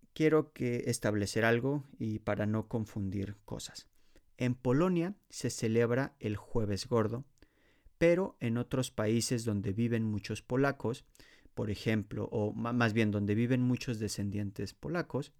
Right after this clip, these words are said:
por ejemplo, en los Estados Unidos, esta tradición se conoce como el Martes Gordo, ¿ok? Pero en Polonia, el Jueves Gordo se celebra una vez al año, el último jueves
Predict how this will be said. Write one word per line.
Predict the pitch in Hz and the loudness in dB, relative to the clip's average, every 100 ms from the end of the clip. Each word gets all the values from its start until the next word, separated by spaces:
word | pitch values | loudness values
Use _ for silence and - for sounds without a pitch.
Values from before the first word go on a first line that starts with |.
| - | -10
por | 104 | -6
ejemplo, | 101 110 104 101 101 - | -4 -2 -4 -4 -8 -4
en | 98 | -6
los | 92 - | -6 -10
Estados | - 104 104 104 156 | -8 -6 -6 -4 0
Unidos, | 165 135 160 _ _ - _ _ _ | 2 2 -2 _ _ -20 _ _ _
esta | 143 143 185 - | -2 -2 -4 0
tradición | 127 107 - 117 127 | 0 0 -2 -2 -2
se | - 135 | -4 -4
conoce | 110 107 107 123 - | -2 -2 -4 -6 -4
como | 117 117 123 - | -2 0 -2 -2
el | 104 - | -4 -2
Martes | 107 104 110 110 - 110 - - - | 0 4 4 2 0 -2 -2 -18 -12
Gordo, | 127 104 95 - - _ _ - | -6 -4 -4 -8 -20 _ _ -12
¿ok? | - 139 247 _ _ - _ _ _ _ _ _ _ _ _ | -2 -2 -2 _ _ -20 _ _ _ _ _ _ _ _ _
Pero | 175 202 202 269 - | 0 2 0 -4 -4
en | 131 | -2
Polonia, | 127 120 117 104 104 - _ _ | 0 2 2 0 -4 -10 _ _
el | 123 117 | -8 -8
Jueves | - 165 190 165 | -4 -2 -2 -4
Gordo | 139 117 120 135 - | 2 2 2 -6 -8
se | - 120 | -8 -6
celebra | - 110 117 120 123 - _ - | -2 0 0 0 -2 -4 _ -4
una | 139 135 113 | 0 2 0
vez | 104 104 | -2 0
al | 107 | 2
año, | 117 113 160 - _ - - | 2 0 -2 -10 _ -12 -2
el | 120 - | -2 0
último | 143 160 - 190 175 | 2 2 0 -2 -2
jueves | 143 - 120 131 151 | 0 4 4 4 -2